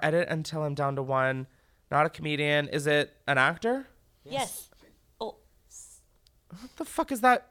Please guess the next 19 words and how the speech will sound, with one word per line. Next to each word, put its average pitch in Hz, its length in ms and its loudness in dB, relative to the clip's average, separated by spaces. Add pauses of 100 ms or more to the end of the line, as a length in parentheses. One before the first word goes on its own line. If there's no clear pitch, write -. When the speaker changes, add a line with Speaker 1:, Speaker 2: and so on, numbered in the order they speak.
(100)
Speaker 1:
Yes. 180 800 -2 (2000)
Speaker 3:
Actress. 131 640 -6
Speaker 2:
He's 277 140 -18 (200)
saying 277 280 -8
Speaker 1:
Oh, 208 120 12
it's 202 120 6
a 202 60 6
woman? 196 460 6 (540)
Yeah, 202 280 10
duh. 214 320 10
<laughs> - 1300 -8
This 202 200 0
is, 285 340 -2 (380)
every 240 340 10
episode 247 680 10 (300)
is 190 560 10
humiliating. 139 640 6
My 147 180 8
career 147 640 4